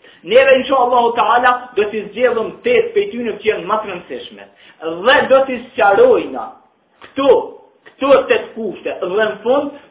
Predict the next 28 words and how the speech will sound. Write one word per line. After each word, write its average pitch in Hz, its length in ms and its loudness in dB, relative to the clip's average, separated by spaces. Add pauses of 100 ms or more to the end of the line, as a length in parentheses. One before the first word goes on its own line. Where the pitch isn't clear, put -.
(120)
dy 254 160 -2
kushte, 269 420 -2 (280)
çka 220 240 2 (200)
do 190 160 -2
unë 214 240 -6 (480)
me 180 160 -6
i 185 80 0
plëcu, 196 400 -4
me 220 140 2
i - 20 -10
bo 220 160 4
dhjetë, 240 480 -2
do 233 140 2
të 233 80 -6
kalojnë 226 400 0
anto, 247 300 -4
kalimzi, 233 500 -4 (220)
shkurtimisht, 247 680 -4 (160)
do 180 80 0
t'i - 200 -10
tekun. 131 420 -12 (500)
Atëherë, 254 460 0 (400)
pro 254 160 4
të 240 160 -4
ndëruar 233 340 0
vëllezër, 247 320 0 (180)
pasi 269 300 -2
që 240 160 0